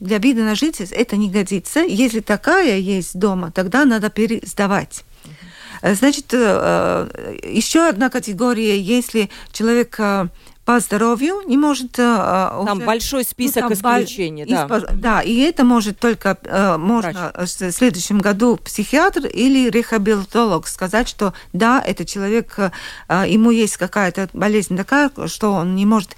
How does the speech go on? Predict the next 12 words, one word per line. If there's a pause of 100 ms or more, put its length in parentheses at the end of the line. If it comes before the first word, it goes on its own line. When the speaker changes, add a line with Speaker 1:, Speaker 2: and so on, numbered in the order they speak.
(100)
Speaker 1:
Или
часть, (200)
или (200)
письменную,
или,
э,
да, (120)
но
это
будет,
э,
доктор,